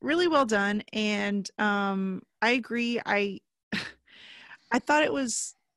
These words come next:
you knew that it was gonna happen when she posted the video and she went straight to bed. You knew that it was gonna come back up, and you knew it was gonna be a problem. What I thought was intense was when they, <laughs> at the end,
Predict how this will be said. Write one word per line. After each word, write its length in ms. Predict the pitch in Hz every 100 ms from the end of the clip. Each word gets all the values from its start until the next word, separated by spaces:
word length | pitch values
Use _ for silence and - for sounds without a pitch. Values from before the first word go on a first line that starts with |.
| -
you 140 | 226
knew 240 | 254 339 370
that 160 | 359
it 80 | 294
was 160 | 285 -
gonna 180 | 262
happen 360 | 269 214 202 208
when 120 | 196
she 160 | 208 202
posted 320 | 214 214 -
the 60 | 233
video 320 | 196 196 196
and 120 | 185
she 120 | -
went 180 | 196 185
straight 280 | - 185 190
to 80 | 233
bed. 320 | 180 170 175
You 140 | 180 208
knew 200 | 214 233
that 180 | 240 220
it 40 |
was 120 | 208
gonna 200 | - 190
come 200 | 190 247
back 240 | 220 240 -
up, 200 | 170 170
and 180 | 180 180
you 60 |
knew 220 | 175 180 185
it 40 |
was 200 | 202 -
gonna 200 | 190 185
be 220 | 175 185
a 60 | 185
problem. 600 | - 226 202 170 175 175 - - - - _ _
What 260 | 202 220 -
I 180 | 202 349
thought 300 | - 214 196
was 380 | 190 180 - - _ _ _ _ _ _ -
intense 580 | 208 - 190 196 -
was 340 | 190 180 170 - _ -
when 280 | 220 214 196
they, 280 | 202 208 180 _ _ -
<laughs> 640 | 180 - _ _ _ -
at 140 | 214
the 160 | 214 196
end, 640 | 202 247 269 196 196 226